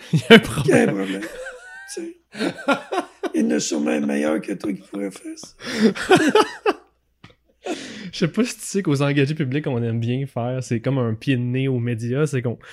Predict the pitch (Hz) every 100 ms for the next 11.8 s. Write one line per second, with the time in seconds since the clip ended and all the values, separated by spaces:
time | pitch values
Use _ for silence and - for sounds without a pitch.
0 | - - 127 135 135 220 226 147 - 170
1 | 185 - - - 127 131 - 180 175 160
2 | 165 143 120 120 135 165 147 - _ -
3 | - - - 123 143 180 156 - - 135
4 | - 156 147 143 139 139 - 127 120 139
5 | 175 - - - - - _ _ 127 127
6 | 135 123 - - 123 131 139 131 127 143
7 | 139 - 151 135 131 - 123 131 131 131
8 | - 120 117 131 135 131 127 - 160 147
9 | 139 160 147 143 160 160 - 160 160 156
10 | 151 147 127 127 175 175 190 147 349 180
11 | 170 294 156 165 165 165 151 -